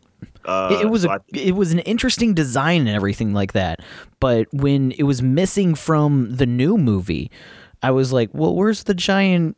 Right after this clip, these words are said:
Speaker 2: fish tank thing?"
Speaker 1: I think that was made up. I think the fish tank thing was made up. Um, because I don't know if the fish is supposed to be the emperor or not,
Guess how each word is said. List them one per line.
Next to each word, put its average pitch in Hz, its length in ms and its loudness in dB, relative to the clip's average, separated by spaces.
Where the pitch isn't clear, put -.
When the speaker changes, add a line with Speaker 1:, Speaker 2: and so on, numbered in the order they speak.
Speaker 2:
fish - 420 0
tank 107 360 0
thing?" 80 460 -2
Speaker 1:
I 127 60 -6
think 170 220 -2
that 135 160 4
was 101 140 -2
made 101 320 0
up. 98 380 0
I 98 80 -2
think 117 240 -2
the 92 80 -6
fish 95 300 -6
tank 87 300 -6
thing 87 240 0
was 82 140 -4
made 85 300 0
up. 85 240 0
Um, 85 840 0
because 98 300 0
I 117 60 2
don't 131 160 0
know 123 120 2
if 104 80 -4
the - 100 -4
fish - 360 -2
is 95 100 -6
supposed 104 260 0
to 90 60 -6
be 95 120 0
the 87 200 -6
emperor 117 500 2
or 107 40 2
not, 113 340 0